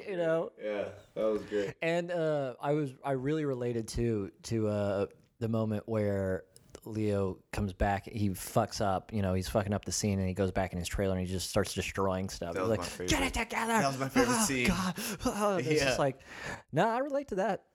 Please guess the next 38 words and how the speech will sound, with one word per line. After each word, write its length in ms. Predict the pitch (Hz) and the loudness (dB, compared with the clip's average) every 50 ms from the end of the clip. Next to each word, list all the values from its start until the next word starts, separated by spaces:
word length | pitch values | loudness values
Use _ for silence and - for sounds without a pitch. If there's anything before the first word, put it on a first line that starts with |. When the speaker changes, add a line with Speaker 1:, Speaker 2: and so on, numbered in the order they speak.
| _ _ _ | _ _ _
Speaker 1:
Uh, 100 | 165 190 | -2 0
there's 160 | 220 226 233 | 0 0 -2
been 160 | 233 247 233 208 | -2 -2 -2 0
times 240 | 214 214 208 196 | 0 0 0 0
where 100 | 190 196 | 0 0
I've 100 | 185 185 | 0 0
just 140 | 185 175 165 | -2 -4 -4
been 120 | - 196 190 | -4 -2 0
Speaker 2:
Totally. 160 | 190 175 165 | 2 2 0
Speaker 1:
like, 80 | - - _ _ - _ - | 0 -4 _ _ -16 _ 2
"Wow, 240 | 160 202 160 117 | 4 4 4 4
I, 120 | 110 120 123 | 2 0 0
there's 320 | 120 139 156 160 151 - - - _ _ _ | 0 0 0 0 -4 -8 -16 -20 _ _ _
three 220 | - 139 151 165 196 | -6 -2 -2 -2 -2
words 420 | 165 151 165 180 180 160 113 107 | 2 2 2 2 2 0 -2 -2
that 120 | 131 127 123 | 0 0 0
I 120 | 127 139 | 0 -2
can't 320 | - - 135 147 156 - | -2 -4 -4 -4 -4 -2
get 100 | - 151 | -2 0
out 140 | 147 147 143 | 2 2 2
of 60 | 147 | 2
my 120 | 143 127 113 | 0 -4 -6
goddamn 640 | 101 98 117 127 131 147 139 120 139 139 139 131 123 | -4 -2 0 2 2 2 0 -2 -2 0 0 0 0
mouth 320 | 127 135 156 185 - - | 0 0 -2 -2 -4 0
properly, 640 | - 117 101 98 - 101 98 101 98 104 117 120 - - - - - - - | 2 2 2 2 0 -2 0 2 2 2 0 -2 -4 -12 -20 -20 -20 -16 -14
Speaker 2:
Right. 100 | 90 90 - | -14 -8 -2
Speaker 1:
and 160 | - 135 127 131 | 0 0 2 2
I 140 | 135 143 147 143 | 2 0 0 0
am 260 | 139 131 123 120 123 | -2 -4 -6 -8 -8
wasting 800 | 120 120 123 131 135 143 151 165 175 196 185 - - 202 196 190 | -8 -8 -6 -4 -2 0 2 0 0 -2 -4 -2 -2 -2 0 0
everybody's 720 | 185 180 165 175 170 165 170 160 156 147 151 147 143 - | 0 -2 0 0 -2 0 2 2 2 2 0 -2 -4 -4
time, 480 | - 139 139 123 120 113 113 113 117 120 | -2 0 0 2 2 2 0 0 0 0
and 180 | 117 113 117 | -2 -2 4
this 220 | 123 156 160 156 - | 4 4 4 4 0
is 160 | 151 139 143 | -4 -4 -2
embarrassing, 760 | 147 135 135 131 131 120 110 113 110 107 - - 127 117 117 | -2 -2 2 2 4 4 4 2 0 -2 -2 -2 0 0 2
and 160 | 113 110 107 | 0 0 -2
god 380 | 107 - 143 143 143 143 139 131 | -2 -2 0 0 0 -2 -2 -6